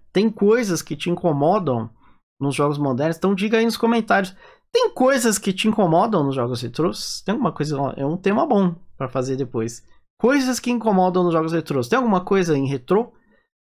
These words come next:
que também te incomoda, que você não gosta?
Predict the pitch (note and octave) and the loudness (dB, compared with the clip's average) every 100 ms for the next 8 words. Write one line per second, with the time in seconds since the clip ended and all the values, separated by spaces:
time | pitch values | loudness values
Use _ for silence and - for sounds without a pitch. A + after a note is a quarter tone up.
0 | - C3+ C3 B2+ B2 B2+ C3 A#2+ A#2+ B2+ | -6 -2 -2 0 -2 -2 -4 -4 0 2
1 | F#3 C#3+ - B2 A#2+ A#2 E3+ F#3+ F#3 C#3 | 2 -2 -4 -4 -2 0 2 0 -2 -4
2 | B2+ | -4